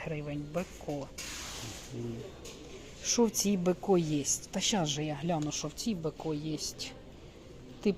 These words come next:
Speaker 1: поверхні газова, тип духовки електрика. Ширина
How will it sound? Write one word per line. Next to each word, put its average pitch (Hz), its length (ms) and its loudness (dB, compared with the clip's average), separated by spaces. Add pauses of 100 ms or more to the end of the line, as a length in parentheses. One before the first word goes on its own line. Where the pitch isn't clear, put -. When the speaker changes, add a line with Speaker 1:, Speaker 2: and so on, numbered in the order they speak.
Speaker 1:
поверхні 180 600 4
газова, 226 840 4 (380)
тип 196 180 4
духовки 190 760 2
електрика. 160 920 -2 (840)
Ширина 196 840 4